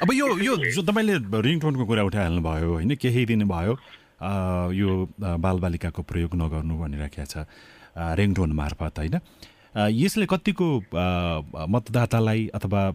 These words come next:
Speaker 1: मुख्य गरी त अझ उम्मेदवार र राजनैतिक दलहरूले नै यो विषयमा ध्यान दिन आवश्यक छ। अ,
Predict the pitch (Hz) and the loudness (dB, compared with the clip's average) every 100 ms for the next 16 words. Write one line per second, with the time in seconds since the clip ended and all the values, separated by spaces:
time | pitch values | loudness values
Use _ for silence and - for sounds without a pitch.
0 | - 101 113 107 101 104 107 95 95 95 | -2 -2 2 2 4 2 2 2 2 0
1 | 101 104 101 101 101 101 95 90 85 95 | 2 0 2 2 4 2 2 2 0 -2
2 | 87 92 87 85 85 92 92 85 - 85 | 0 2 2 2 2 2 2 0 -2 -2
3 | 82 78 80 80 80 78 82 - 87 | -2 -2 -2 -2 -4 -6 -8 -6 -8